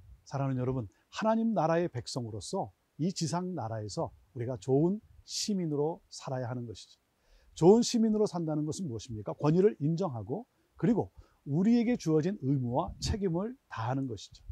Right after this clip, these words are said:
이것이 바로 하나님 나라가 임한, 하나님의 통치가 임한 삶을 이 땅에 살아감으로 우리가 선한 영향력을 끼치는 것입니다. 사랑하는 여러분, 이 세상의 법을 우리가 잘 따르고 그리고 무엇입니까? 우리가 선제적 대응을 함으로 말미암아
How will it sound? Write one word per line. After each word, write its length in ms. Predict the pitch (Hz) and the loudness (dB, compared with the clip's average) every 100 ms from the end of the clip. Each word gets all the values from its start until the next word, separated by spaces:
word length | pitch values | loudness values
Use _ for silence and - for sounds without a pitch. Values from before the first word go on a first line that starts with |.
| - - - - - | -14 -12 -14 -18 -2
이것이 180 | 185 254 | 2 6
바로 360 | 196 151 170 - _ | 6 6 2 -2 _
하나님 800 | - - - 269 262 262 254 254 | -14 -6 0 4 6 6 4 2
나라가 480 | 180 147 165 165 185 208 | -2 0 2 2 0 -2
임한, 340 | 131 208 131 101 _ _ | 0 0 0 -4 _ _
하나님의 460 | - 269 269 262 262 | -2 2 4 2 2
통치가 680 | - 247 - - 233 208 214 | 0 -2 -2 -6 -2 0 0
임한 260 | 135 139 220 | 0 0 0
삶을 480 | 269 - 190 180 233 | -2 -4 -2 -2 -4
이 100 | 151 131 | -4 -4
땅에 200 | 147 156 | -2 -2
살아감으로 680 | - 156 139 113 110 190 - - - | -4 -6 -6 -6 -2 -2 -2 -6 -4
우리가 220 | 113 127 156 | -2 0 -2
선한 420 | - 190 208 214 | 0 2 2 0
영향력을 680 | 131 127 131 120 107 147 226 - | -4 -4 -4 -6 -4 -2 -2 -6
끼치는 680 | 208 - 143 127 107 107 | -6 -4 -4 -6 -8 -10
것입니다. 540 | 95 127 131 95 - - - - - - | -6 -6 -6 -10 -14 -18 -18 -14 -14 -4
사랑하는 340 | 220 220 220 | 2 4 4
여러분, 340 | 196 185 151 113 - - | 4 4 2 -2 -12 2
이 140 | 208 | 4
세상의 380 | 247 240 233 233 | 6 6 4 4
법을 240 | 220 185 208 | 2 4 4
우리가 240 | 151 165 | 4 0
잘 240 | - - | 0 -4
따르고 560 | 143 170 117 117 180 110 - - | -4 -4 -4 -2 -2 -2 -8 0
그리고 280 | 160 214 | 2 2
무엇입니까? 600 | 196 143 131 127 117 190 240 _ _ | 2 2 0 -4 -4 -4 -4 _ _
우리가 200 | 139 170 | 0 2
선제적 600 | 175 - 302 277 247 - | 2 2 4 4 4 0
대응을 420 | - 143 165 180 190 | 2 2 2 -2 -6
함으로 380 | - 147 147 | -6 -2 -2
말미암아 640 | 139 101 104 107 98 170 151 | -4 -8 -8 -10 -6 -4 -4